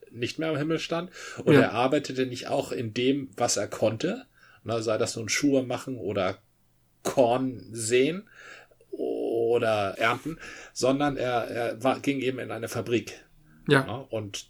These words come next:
Speaker 1: da, da konnte er heute hier eingesetzt werden und morgen da eingesetzt werden,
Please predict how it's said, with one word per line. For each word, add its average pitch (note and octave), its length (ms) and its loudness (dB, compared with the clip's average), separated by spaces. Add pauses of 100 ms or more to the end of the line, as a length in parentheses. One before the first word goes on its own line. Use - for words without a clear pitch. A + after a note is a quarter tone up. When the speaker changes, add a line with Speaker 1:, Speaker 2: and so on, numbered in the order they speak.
Speaker 1:
da, G#2+ 160 -2
da A#2+ 560 -2
konnte B2 260 0
er A2 240 2
heute B2 680 -2 (100)
hier D3+ 280 4
eingesetzt D3+ 560 -2
werden C#3+ 320 0
und G2 160 -4
morgen A2 320 -2
da C3 180 2
eingesetzt C3+ 600 -2
werden, A#2 480 -2